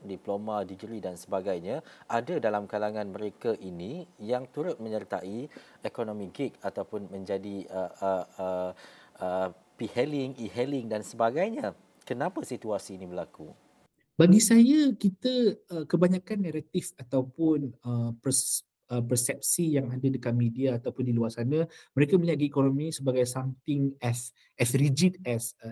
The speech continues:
Speaker 2: as, as, uh, as the driver ataupun rider. Bagi
Speaker 1: Ya.
Speaker 2: saya, saya berpendapat gig ekonomi ni satu, satu peluang, bukan hanya risiko, tetapi ada
Speaker 1: Hmm.
Speaker 2: peluang. Kalau risiko tu betul, kita mungkin, uh, membuatkan, uh, belia lebih cenderung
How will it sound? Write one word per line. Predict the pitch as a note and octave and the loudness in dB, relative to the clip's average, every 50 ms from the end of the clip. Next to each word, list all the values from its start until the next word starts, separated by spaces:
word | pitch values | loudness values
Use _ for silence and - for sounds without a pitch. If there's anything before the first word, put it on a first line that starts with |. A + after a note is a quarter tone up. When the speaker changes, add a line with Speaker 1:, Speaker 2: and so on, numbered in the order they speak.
| A#2 B2 | -4 -2
Speaker 2:
as, | A2+ A2+ - - | -2 -2 -4 -6
as, | - A2 A2 G#2+ - - - _ | -8 -8 -6 -6 -6 -8 -10 _
uh, | - G#2 G2+ G2 D#2+ D#2+ D2+ - - - - - - - A2 A2 - - - - | -16 -14 -14 -14 -14 -16 -18 -20 -20 -20 -20 -20 -18 -16 -14 -14 -14 -14 -8 -6
as | B2 - - | -6 -4 -2
the | B2 | 0
driver | A#2+ B2+ B2 B2 B2 B2+ C#3 B2 | 4 6 6 6 8 6 6 4
ataupun | A2+ - B2 - C3+ C3+ A#2+ B2 - - - - - | 4 2 -2 0 0 -2 -2 -2 -8 -14 -8 2 4
rider. | C3 B2 B2 B2+ C3 A#2+ G#2+ A2+ - _ _ _ _ _ - | 6 6 6 6 4 2 2 0 -6 _ _ _ _ _ 2
Bagi | C#3 A#2 G2+ - | 4 6 6 6
Speaker 1:
Ya. | - - | 4 4
Speaker 2:
saya, | D#3 E3 G3+ A3 G3+ | 2 2 2 0 2
saya | - F#3 F3+ | 2 2 2
berpendapat | F3 E3+ D#3 C#3+ - - E3+ C3+ | 2 2 0 0 0 0 0 2
gig | C3+ C#3+ C#3 | 2 -2 0
ekonomi | - D3 D3+ D3 D#3+ F#3 F3 | 0 -2 -2 -2 -2 -2 -4
ni | - - - | -4 -6 -14
satu, | - - C3+ - _ - D#3 D3 C3+ C3+ - | -6 -6 -6 -6 _ 0 0 0 0 -2 -8
satu | - - A#2+ - - D#3+ D3 C3+ C3 B2+ _ | -10 -10 -10 -8 -4 -2 -2 -2 -2 -4 _
peluang, | - D#3 E3 G3+ F#3 C3 A2 A#2 | 0 6 8 8 8 8 4 0
bukan | A#2+ C3+ D3 D#3+ D#3+ | -4 0 0 2 2
hanya | E3 D#3+ | 2 2
risiko, | D#3 D#3 - G3 F#3 - A#3+ C#3 A#2 | 2 2 2 2 2 0 -2 -4 -4
tetapi | - - A#2+ - - D#3+ C#3+ | -4 -12 -12 -2 0 4 4
ada | C#3 | 4
Speaker 1:
Hmm. | B2 G#2+ | 4 4
Speaker 2:
peluang. | - D#3+ A#2+ A2 - _ _ _ _ _ _ _ _ | 4 4 2 2 0 _ _ _ _ _ _ _ _
Kalau | - - D3+ D#3 F3 | -2 2 4 4 6
risiko | E3 - F#3 F#3 - G#3+ | 6 4 2 4 4 4
tu | G3+ A#3 | 6 6
betul, | F#3 F#3 - D3 E3 F#3+ - - | 4 4 4 2 2 2 0 -6
kita | C3+ - F3 | -4 -2 0
mungkin, | C#3+ C3+ C3+ - D3 D3 C3 _ - B2+ | 0 0 0 0 -2 -2 -4 _ -10 -8
uh, | B2+ | -4
membuatkan, | B2 B2+ B2+ C3+ C3+ C3+ - - C#3+ C#3 C3+ B2+ - - A#2 | -2 -2 -2 0 0 0 0 2 0 0 0 -2 -4 -6 -4
uh, | A#2 | -2
belia | A#2 A#2+ B2 B2 B2+ C3+ C#3 C#3 | 0 2 2 2 4 4 4 4
lebih | B2 B2+ B2 B2 C3+ C3 - | 4 2 0 2 0 0 0
cenderung | B2+ B2+ B2+ C3 C3 C#3 C3+ C3+ C3+ | -2 -4 -4 0 4 4 4 2 0